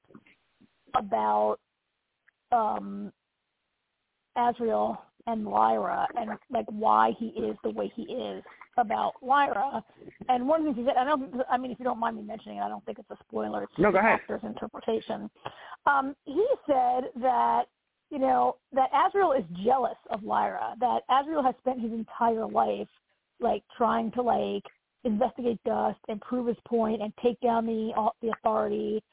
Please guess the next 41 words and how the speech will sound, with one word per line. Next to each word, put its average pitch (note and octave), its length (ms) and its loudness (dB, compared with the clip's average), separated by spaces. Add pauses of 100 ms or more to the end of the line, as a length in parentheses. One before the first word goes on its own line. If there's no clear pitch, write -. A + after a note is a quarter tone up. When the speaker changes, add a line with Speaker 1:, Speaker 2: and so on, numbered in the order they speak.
(400)
Speaker 1:
And C4 180 4
then C4 320 4
Lyra C4 500 4
is A3+ 200 2
really A3+ 240 2
the G#3 100 -2
pivotal G3+ 460 -4
figure. F3+ 360 -10 (160)
Like, G#3 220 -2
Lyra, A3+ 580 4 (140)
through G#3 140 -6
no, B3+ 600 4
not A#3 340 2
wanting C#4 420 0
or A#3+ 160 0 (100)
trying A#3+ 320 2
or A3 140 4
doing A3+ 300 0
<laughs> B3+ 120 4 (180)
anything, G3+ 300 -6 (420)
is A#3 160 0
the G#3+ 80 2
pivotal G#3 380 -2
figure. F3+ 340 -2
And G#3+ 120 0
that A3 100 4
he's B3 160 0
actually, A#3 640 2 (220)
like, G3 200 -2 (180)
like, G#3+ 260 0
there, A#3+ 160 2 (240)
part C#4 160 2
of B3+ 60 -4
his A3 120 -8
motivation G3+ 640 -4 (340)
is G#3+ 120 -4
that G3 140 4
he's G3+ 140 -8 (280)
jealous D4 300 2 (920)
of G#3+ 160 0
her. F3+ 280 -2